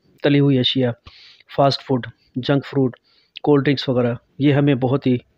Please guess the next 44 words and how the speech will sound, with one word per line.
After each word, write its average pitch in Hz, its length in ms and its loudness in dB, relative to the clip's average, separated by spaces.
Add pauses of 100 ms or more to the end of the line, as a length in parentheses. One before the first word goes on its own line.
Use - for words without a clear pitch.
नुकसान 131 280 0
पहुंचा 123 360 -2
रही 117 180 -2
है। 120 100 -10 (720)
इस 151 120 0
वजह 165 180 4
से 160 120 2
मैदे 151 260 2
के 160 120 0
जो 147 100 2
रेशोज़ 143 360 0
हैं, 135 80 2
वो 135 120 2
बहुत 131 240 -2
बढ़ 139 160 0
रहे 127 200 2
हैं। 117 140 -4 (500)
सत्तर - 340 -2
फीसद 143 400 -2
तक 131 120 -2 (260)
मैदे 135 280 2
के 127 80 0
जो 123 100 0
अमराज 123 280 0
हैं, 127 80 0
वो 123 80 0
बढ़ 123 180 -2
चुके 123 260 -6
हैं। 117 160 -4 (560)
जब 147 80 0
मैदे 156 300 4
के 151 120 0
अमराज 139 260 4
बढ़ेंगे, 139 340 2
तो 127 120 -2
जाहिर 131 180 2
सी 135 160 -2
बात 123 220 -2
है, 117 60 -12 (420)
ऑटोमेटिकली 135 540 0
जिगर 131 280 0
काम 127 220 -2
नहीं 127 140 -2
करेगा, 127 360 -4